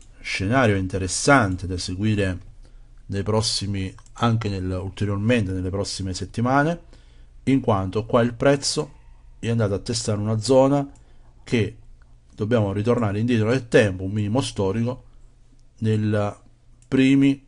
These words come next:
giorni del duemilasedici. Vedete, abbiamo una, una situazione ciclica, io non lo faccio, però diciamo per chi fa i cicli, penso qua già individuato questa situazione, l'ha testato qua e già c'è un movimento. Ora abbiamo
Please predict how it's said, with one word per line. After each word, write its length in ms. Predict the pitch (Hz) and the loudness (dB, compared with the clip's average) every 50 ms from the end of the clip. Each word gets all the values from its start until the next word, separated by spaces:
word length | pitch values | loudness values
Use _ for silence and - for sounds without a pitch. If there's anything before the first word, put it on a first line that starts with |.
| - - - _ _ - _ - - _ - - - _ _ - - | -20 -20 -20 _ _ -20 _ -20 -20 _ -20 -20 -20 _ _ -20 -12
giorni 520 | - 110 110 120 104 101 101 104 123 127 123 | -4 2 4 4 4 4 0 -2 -2 -2 0
del 120 | 117 113 | 0 0
duemilasedici. 800 | 113 113 104 101 98 92 90 - 120 110 101 90 82 - - - - _ - | 0 -2 -2 -2 -4 -4 -4 -2 -2 -2 -2 -4 -6 -8 -12 -14 -20 _ -14
Vedete, 420 | - 92 98 98 95 98 92 92 - - - - | -10 -8 -6 -6 -6 -8 -10 -12 -14 -18 -18 -14
abbiamo 280 | - 98 95 92 92 | -10 -8 -6 -6 -6
una, 280 | 92 90 90 87 87 - - _ - - - _ _ - _ - - _ _ _ - - _ _ - _ - - - | -6 -6 -6 -8 -10 -12 -18 _ -20 -20 -20 _ _ -20 _ -20 -20 _ _ _ -20 -20 _ _ -20 _ -20 -18 -12
una 160 | 95 95 90 | -10 -10 -8
situazione 500 | 87 101 101 101 - - - 113 113 101 | -6 -4 -4 -4 -4 -4 -4 -2 -2 0
ciclica, 720 | 92 90 113 107 95 92 90 92 92 104 107 120 123 - - - - - | 0 0 0 0 0 -2 -2 -4 -2 -2 -2 -4 -4 -8 -16 -20 -18 -12
io 140 | 101 95 92 | -8 -6 -4
non 100 | 95 101 | -2 -2
lo 80 | 120 | -2
faccio, 420 | 117 113 101 85 85 - - - 95 | -2 -2 -4 -6 -6 -10 -12 -12 -8
però 260 | 95 98 92 85 - - - | -8 -6 -6 -8 -10 -14 -18
diciamo 320 | - 90 90 87 87 85 | -14 -12 -10 -10 -8 -8
per 160 | 85 90 90 | -10 -10 -12
chi 200 | - - - 98 | -14 -12 -10 -10
fa 140 | 92 92 101 | -6 -4 -4
i 100 | 98 104 | -4 -4
cicli, 360 | 92 87 85 90 90 87 82 | -6 -8 -10 -10 -10 -10 -8
penso 320 | 82 87 87 90 - - 90 - | -8 -8 -10 -10 -12 -14 -16 -10
qua 160 | - 92 90 | -10 -8 -8
già 200 | 85 90 98 92 | -6 -4 -4 -4
individuato 500 | 92 90 87 90 92 95 95 92 85 87 | -4 -4 -6 -6 -4 -4 -4 -4 -6 -6
questa 240 | 87 90 - - 98 | -8 -10 -10 -10 -8
situazione, 720 | 90 127 135 156 147 - - - 90 78 85 107 117 120 - _ - - - _ - - - - - - - - | -8 -2 0 0 -2 -2 -4 -8 -8 -8 -8 -8 -10 -10 -14 _ -20 -20 -20 _ -20 -20 -20 -20 -20 -20 -20 -8
l'ha 180 | - 120 117 113 | -4 -2 -2 -2
testato 520 | 113 - 98 - - - 101 135 143 143 | -4 -6 -10 -10 -8 -6 -4 -4 -4 -6
qua 260 | - - 95 87 92 - - - - _ _ - _ _ - _ _ _ - | -8 -12 -12 -12 -14 -18 -20 -20 -20 _ _ -20 _ _ -20 _ _ _ -4
e 120 | - 147 143 | -4 -4 -2
già 140 | 110 120 | 0 -2
c'è 140 | 107 - - | -2 -2 -2
un 140 | 95 95 92 | -4 -4 -4
movimento. 500 | 92 90 90 87 85 82 80 92 110 147 | -4 -4 -4 -6 -6 -8 -8 -4 0 2
Ora 260 | 160 147 127 117 113 | 4 4 4 2 0
abbiamo 600 | - 107 107 110 113 110 110 110 104 - - - | -4 -6 -2 0 0 2 2 0 -2 -6 -10 -20